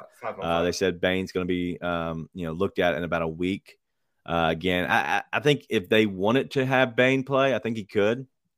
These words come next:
Speaker 2: But
Speaker 1: Yeah.
Speaker 2: I think being a little bit more careful is probably the smartest thing to do, especially with a guy like Desmond. Um, but I, I think that, uh, we're not gonna have any extra help, uh, with these two games. So would you be happy with a split?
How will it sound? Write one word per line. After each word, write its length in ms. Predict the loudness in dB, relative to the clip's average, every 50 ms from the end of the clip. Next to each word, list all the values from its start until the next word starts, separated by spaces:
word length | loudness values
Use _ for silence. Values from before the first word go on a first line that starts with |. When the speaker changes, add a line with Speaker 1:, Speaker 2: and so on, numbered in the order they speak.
| _ _ 2
Speaker 2:
But 320 | 4 4 4 4 2 -2
Speaker 1:
Yeah. 160 | -4 -4 -4 -2
Speaker 2:
I 60 | -2
think 220 | -2 -2 -2 0 0
being 140 | 0 0
a 40 | 2
little 100 | 2 0
bit 140 | 0 0 -2
more 140 | -2 -4 -4
careful 380 | -2 -2 -2 -2 0 -2 -4 -4
is 80 | -4
probably 280 | -4 -2 -2 -2 -2 -2
the 80 | -4 -6
smartest 360 | -8 -6 -6 -6 -6 -6 -6
thing 100 | -8 -8 -6
to 60 | -4
do, 160 | -2 -2 -2
especially 400 | -2 -2 -4 -6 -4 -4 -4 -4
with 200 | -4 -4 -4 -4
a 60 | -4 -6
guy 200 | -4 -2 -2 0
like 240 | 0 -2 -4 -6 -6
Desmond. 400 | -4 -4 -4 -4 -6 -10 -12 -12 -14 _ _ _ _ -20 -20 _ _ _
Um, 500 | 0 2 4 4 4 4 2 0 -4 -8 -8
but 200 | -2 0 2 2
I, 300 | 4 4 2 4 4 2
I 40 | 0
think 240 | 0 0 -2 -2 0
that, 220 | 2 0 0 0 _ _ _ _ _ _ _ _ _ _
uh, 240 | 0 2 4 4 6 6
we're 100 | 6 6
not 160 | 6 6 4
gonna 140 | 4 2 4
have 160 | 4 4 4
any 160 | 4 2 2
extra 260 | 2 0 0 -2 -4 -2
help, 380 | 4 6 8 8 6 6 0 -8 _ _ _ _ _ _ -10
uh, 220 | -8 -6 -4 -4 -2
with 160 | -2 -2 -2
these 180 | -2 -2 -2 -2
two 180 | -4 -4 -2
games. 460 | 0 2 2 2 2 2 0 -2 -4 -2
So 400 | 2 2 4 4 4 2 0 _ _ _ _ _ 4
would 220 | 8 8 8 8 8
you 120 | 2 4
be 120 | 4 2
happy 340 | 2 4 4 4 4 4 4
with 180 | 2 2 2 2
a 40 | 2
split? 600 | -2 -4 -6 -4 -2 0 0 0 -2 -6 -16 -20